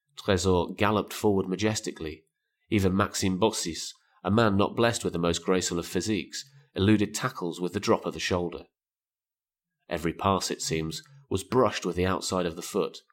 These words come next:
making fun of a dreadful surface. This, at least, was how we saw it at home.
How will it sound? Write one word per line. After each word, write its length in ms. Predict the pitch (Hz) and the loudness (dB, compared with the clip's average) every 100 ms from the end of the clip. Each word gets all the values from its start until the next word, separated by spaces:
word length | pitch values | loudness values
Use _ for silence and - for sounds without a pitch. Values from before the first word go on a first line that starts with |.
| _ - | _ -2
making 320 | 95 - 92 | 0 0 -4
fun 280 | - 107 85 | -2 0 0
of 100 | 78 | -4
a 40 | |
dreadful 420 | 82 95 90 - | -2 -2 -2 -6
surface. 680 | 76 92 87 - - - - _ _ _ _ _ _ _ _ _ | -6 -4 -4 -6 -12 -14 -16 _ _ _ _ _ _ _ _ _
This, 400 | 92 98 - - | -2 0 0 -4
at 120 | - - | -4 0
least, 360 | 87 78 - - _ _ | 0 0 -6 -16 _ _
was 140 | 92 | -2
how 140 | 104 98 | 2 4
we 120 | 95 | 2
saw 260 | - 113 87 | 4 4 4
it 140 | - | 0
at 80 | - | -2
home. 400 | 92 92 78 | 0 0 -2